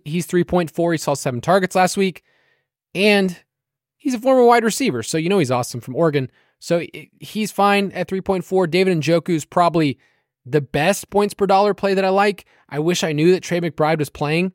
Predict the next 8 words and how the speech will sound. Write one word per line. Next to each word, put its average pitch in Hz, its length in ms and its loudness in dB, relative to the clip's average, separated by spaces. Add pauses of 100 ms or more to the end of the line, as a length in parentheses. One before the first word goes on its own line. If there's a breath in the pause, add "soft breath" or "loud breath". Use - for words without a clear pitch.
football 185 380 0
for 143 160 -4
my 127 200 -4
own 165 160 0
soul, 196 460 2 (420 soft breath)
but, 151 300 2
uh, 135 380 -2
he's, - 480 -6